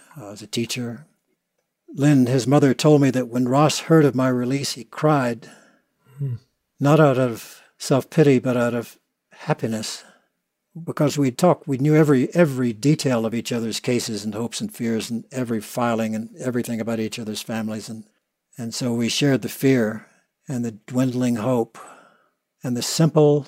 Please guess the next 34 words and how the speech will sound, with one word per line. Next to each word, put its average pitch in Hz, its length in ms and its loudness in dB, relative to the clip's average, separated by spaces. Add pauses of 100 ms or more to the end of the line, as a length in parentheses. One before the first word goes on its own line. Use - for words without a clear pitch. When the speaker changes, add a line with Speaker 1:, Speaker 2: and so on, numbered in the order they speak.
Speaker 1:
faith 151 360 0
of 120 120 -4
a 117 40 -4
mustard 120 460 -6
seed, 110 380 -4
if 110 160 -12
you 110 100 -6
will, 117 240 -2
in 110 80 -6
biblical 113 420 -10
terms, 117 520 -8
that 120 160 -10
it 117 100 -8
all 123 200 -4
might 131 240 -6
change. 117 560 -6 (420)
Speaker 2:
Mm-hmm. 120 340 -4 (520)
Speaker 1:
And 120 340 -8
when 127 140 -2
it 113 100 -2
did 127 180 -2
for 135 100 -8
me, 123 280 0
I 117 140 0
guess 117 260 -2
the 120 120 -6
reservoirs 117 600 -2
in, 113 280 -10
in 117 140 -10
Ross, 113 440 -6
uh, 117 200 -8
b-, 107 140 -12 (180)
broke 110 280 -8
loose. 113 420 -6